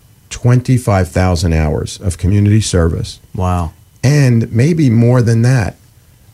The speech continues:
Speaker 1: like, we're gonna go back to the foster care system, how f-, I think the fundamental impact we're making is we're, we're teaching the people who work for us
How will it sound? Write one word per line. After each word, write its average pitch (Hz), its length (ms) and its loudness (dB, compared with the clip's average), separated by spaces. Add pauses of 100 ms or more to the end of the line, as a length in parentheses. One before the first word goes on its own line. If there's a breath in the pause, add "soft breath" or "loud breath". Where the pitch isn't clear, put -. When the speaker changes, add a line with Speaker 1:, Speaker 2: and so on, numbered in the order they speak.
(200)
Speaker 1:
like, 123 400 0
we're 104 140 -2
gonna 92 220 0
go 104 100 -2
back 104 260 0
to 120 80 -4
the 95 80 0
foster - 460 -4
care - 260 -6
system, - 380 -6
how 90 420 0 (100)
f-, - 280 -20 (140)
I 90 80 -4
think 135 180 -2
the 92 80 -2
fundamental 123 960 0 (300)
impact 107 480 0
we're 87 100 0
making 95 420 0
is 82 140 -2
we're, 98 140 -2
we're 92 140 -2
teaching 107 800 -4 (280)
the 98 160 -6
people 135 340 -2
who 98 100 2
work 104 300 2
for 85 200 -6
us 87 260 -8